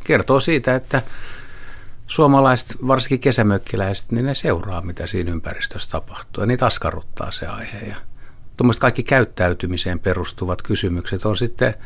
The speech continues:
sellaisia, mitä joutuu pohtimaan, koska siitä ei vält-, niihin ei välttämättä löydy kirjoista vastausta, että miksi joku teki niin ja joku teki näin ja joku pesi tai hylkäsi sen pesinnän tai söi toisen poikaset tai ei tullut enää sateen jälkeen takaisin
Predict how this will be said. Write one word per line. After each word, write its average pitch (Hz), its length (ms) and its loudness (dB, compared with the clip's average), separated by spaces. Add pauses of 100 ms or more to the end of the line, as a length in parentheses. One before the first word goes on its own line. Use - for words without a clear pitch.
(300)
sellaisia, 110 400 4
mitä 104 160 2
joutuu 104 300 4
pohtimaan, 90 560 4
koska 92 260 2
siitä 98 260 4
ei 98 60 4
vält-, 98 260 2
niihin 98 240 4
ei 90 120 2
välttämättä 87 600 0
löydy 85 320 0
kirjoista 82 520 0
vastausta, - 680 -6
että - 160 -8
miksi 90 280 -4
joku 85 180 -4
teki 82 300 -4
niin 82 260 -2
ja - 100 -8 (240)
joku 92 220 0
teki 90 280 -4
näin 87 260 -4
ja 87 60 -2
joku 98 220 0
pesi 95 320 -2
tai 95 260 -2
hylkäsi 92 380 -2
sen 98 160 -2
pesinnän 92 500 -4
tai 92 180 0
söi 92 240 0
toisen 92 320 -2
poikaset 98 580 -4
tai 104 220 -2 (1200)
ei 92 100 0
tullut 87 320 0
enää 85 240 -2
sateen 92 380 0
jälkeen - 360 -4
takaisin - 420 -2